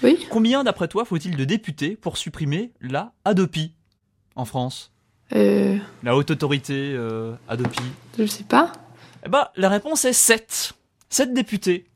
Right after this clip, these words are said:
Speaker 1: C'est pas beaucoup.
Speaker 2: Dans une assemblée nationale de cinq cent septante-sept sièges.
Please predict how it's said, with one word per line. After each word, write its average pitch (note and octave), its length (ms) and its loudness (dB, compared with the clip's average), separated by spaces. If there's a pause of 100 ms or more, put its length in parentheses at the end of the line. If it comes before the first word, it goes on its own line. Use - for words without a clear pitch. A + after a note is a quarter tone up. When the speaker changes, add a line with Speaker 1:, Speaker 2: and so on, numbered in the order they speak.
Speaker 1:
C'est - 200 2
pas G#3 140 4
beaucoup. A#3+ 300 2
Speaker 2:
Dans F3 160 2
une F3+ 220 0
assemblée F#3 320 2
nationale F#3 400 -2
de D3 100 -2
cinq G3+ 160 0
cent A#3 120 -2
septante-sept G3 440 -2
sièges. E3 420 -4